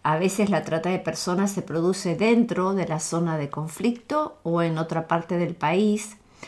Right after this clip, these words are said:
afectado al que se haya desplazado a las víctimas.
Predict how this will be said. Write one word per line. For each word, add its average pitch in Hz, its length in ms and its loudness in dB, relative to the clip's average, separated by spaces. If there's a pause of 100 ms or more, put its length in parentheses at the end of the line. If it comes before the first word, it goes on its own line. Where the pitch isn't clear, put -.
(220)
afectado 185 1080 6
al 170 160 0
que 160 160 -4
se 165 260 -2
haya 165 300 0
desplazado 165 640 -2
a - 20 -2
las 156 180 -4
víctimas. 147 720 0